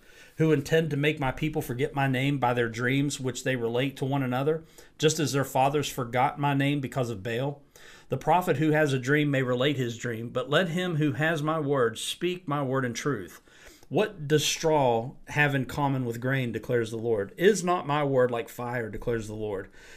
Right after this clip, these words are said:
and like a hammer which shatters a rock? Therefore, behold, I am against the prophets, declares the Lord, who steal my words from each other."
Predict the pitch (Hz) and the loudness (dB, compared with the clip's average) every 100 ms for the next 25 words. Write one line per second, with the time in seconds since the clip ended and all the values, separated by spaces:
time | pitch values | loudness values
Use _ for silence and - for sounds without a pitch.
0 | - 139 143 143 - 170 175 139 117 120 | -4 0 0 0 -2 0 0 0 0 -2
1 | - 139 135 120 110 120 110 90 - - | 0 0 0 -2 -2 -2 -4 -8 -18 -20
2 | - - 151 185 185 160 135 95 - 160 | -20 4 6 6 6 4 4 0 4 4
3 | 123 123 165 175 139 151 156 - 120 - | 4 2 0 0 2 2 2 -2 -8 -4
4 | 139 131 - 127 - - 127 123 110 113 | -4 -4 -10 -12 -12 -2 0 0 -4 -6
5 | 117 107 101 156 - - 180 175 156 139 | -4 -4 -2 0 0 -2 -2 0 0 2
6 | 147 139 - 127 123 120 127 120 104 | 2 2 -2 -4 -4 -4 -4 -2 -6